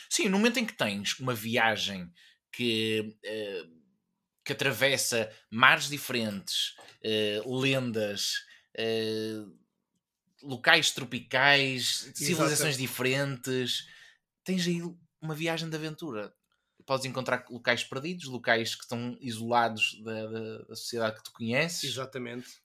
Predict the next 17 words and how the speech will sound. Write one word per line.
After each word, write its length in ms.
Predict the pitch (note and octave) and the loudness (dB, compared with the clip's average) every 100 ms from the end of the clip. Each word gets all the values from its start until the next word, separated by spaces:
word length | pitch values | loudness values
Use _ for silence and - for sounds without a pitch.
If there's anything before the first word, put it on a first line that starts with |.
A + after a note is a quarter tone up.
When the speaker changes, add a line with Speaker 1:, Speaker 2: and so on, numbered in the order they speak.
| - | 0
Speaker 1:
Podes 240 | C3 A#2 | 0 2
encontrar 540 | B2+ A#2 B2 B2+ B2 A#2 | -2 -2 -2 4 4 4
segredos 840 | - A#2 B2 C3 B2 A2+ - - - - | 0 0 0 0 0 0 -2 -8 -20 -8
amaldiçoados 1080 | A#2+ B2+ B2+ A#2+ - A#2 C3 E3+ F3 - - _ _ _ | 0 2 2 -2 0 4 4 2 -6 -10 -12 _ _ _
ou 160 | G#2+ G#2 | -4 -2
abençoados. 840 | G#2+ G#2+ G#2+ G#2+ C3+ F3 - - _ _ _ - | -2 -4 0 0 0 -6 -16 -18 _ _ _ -8
Eh, 340 | D3 D3 D3 - _ | -6 -6 -8 -14 _
tudo 260 | G3 G#3+ F#3+ | -2 2 4
isso 300 | F#3+ A3 E4 | 4 4 2
é 60 | A#3+ | 2
fair 200 | A#3+ B3 | 2 4
game. 280 | F#3 F3+ F3+ | 2 2 2
Uma 200 | A#3 B3+ | 4 6
aventura 600 | G#3 F3 B2 G#2+ G2+ - - | 4 2 0 0 -2 -8 -14
Speaker 2:
Exatamente. 500 | B2 A#2 C3 D3+ E3+ | -10 -8 -2 0 0
Speaker 1:
de 60 | |
viagem 720 | D#3 C#3+ A#2+ A2 G2+ A2+ B2 | 2 4 4 4 -2 -6 -6